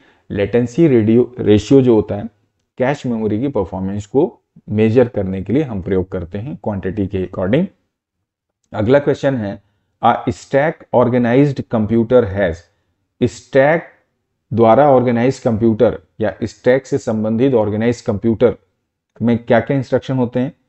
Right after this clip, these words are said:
थ्री एड्रेस, टू एड्रेस, वन एड्रेस, ज़ीरो। तो स्टैक ऑर्गेनाइज कंप्यूटर आया मतलब ज़ीरो एड्रेस इंस्ट्रक्शन। Generally देखिए एड्रेस मेमोरी का इस्तेमाल तो कंप्यूटर करेगा,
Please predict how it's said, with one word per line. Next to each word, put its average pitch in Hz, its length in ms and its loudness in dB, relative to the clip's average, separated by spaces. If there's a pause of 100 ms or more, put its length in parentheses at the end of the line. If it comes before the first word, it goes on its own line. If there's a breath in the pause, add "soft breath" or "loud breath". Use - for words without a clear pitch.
(220)
थ्री 135 240 4
एड्रेस, 131 460 2 (100)
टू 127 200 6
एड्रेस, 123 520 2
वन 110 260 -2
एड्रेस, 117 320 0
ज़ीरो। 110 580 0 (300)
तो - 60 -10 (120)
स्टैक 143 440 -2
ऑर्गेनाइज 135 460 0
कंप्यूटर 123 400 0
आया 123 180 2
मतलब 123 360 -2
ज़ीरो 113 480 2
एड्रेस 110 440 -4
इंस्ट्रक्शन। 92 520 -10 (760)
Generally 135 420 4
देखिए 117 500 2
एड्रेस 95 520 0
मेमोरी 139 360 2
का 151 140 0
इस्तेमाल 139 720 0
तो 147 200 -2
कंप्यूटर 135 420 2
करेगा, 135 480 2